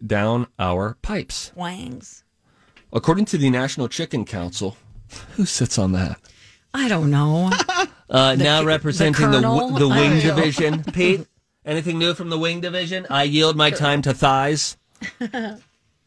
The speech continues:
Speaker 2: Somebody's
Speaker 1: They
Speaker 2: got to.
Speaker 1: I guess. It's gonna be up two percent from last year. How in the hell do they know this?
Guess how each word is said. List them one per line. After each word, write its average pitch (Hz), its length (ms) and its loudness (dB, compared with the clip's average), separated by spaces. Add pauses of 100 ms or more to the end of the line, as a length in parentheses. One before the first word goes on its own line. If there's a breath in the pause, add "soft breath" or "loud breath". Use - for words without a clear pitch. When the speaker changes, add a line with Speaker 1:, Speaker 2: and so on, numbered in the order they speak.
(420)
Speaker 2:
Somebody's 139 1200 0
Speaker 1:
They - 0 -
Speaker 2:
got 165 260 -2
to. 226 300 -2 (420)
Speaker 1:
I - 80 -20 (160)
guess. - 560 -10 (320)
It's 110 180 -6
gonna 165 140 2
be 131 140 4
up 131 120 -4
two 131 160 -4
percent 117 400 -8
from 101 160 -4
last 98 280 -4
year. 110 100 -12 (140 soft breath)
How 403 180 -12
in 302 80 0
the 123 60 0
hell 90 160 -4
do 87 60 -8
they 76 120 -14
know 78 220 -16
this? - 280 -18